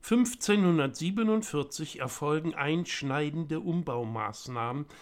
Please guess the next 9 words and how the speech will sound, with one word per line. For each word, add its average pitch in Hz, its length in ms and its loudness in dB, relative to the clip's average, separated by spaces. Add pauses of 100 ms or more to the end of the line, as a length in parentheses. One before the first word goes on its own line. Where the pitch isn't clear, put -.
(180)
im 151 160 0
Auftrag 170 560 -2
von 135 280 -4
Heinrich 151 460 -2
dem 151 220 0
Frommen, 127 640 -2 (320)
Kurfürst 139 640 -2
von 165 220 2
Sachsen. - 560 -6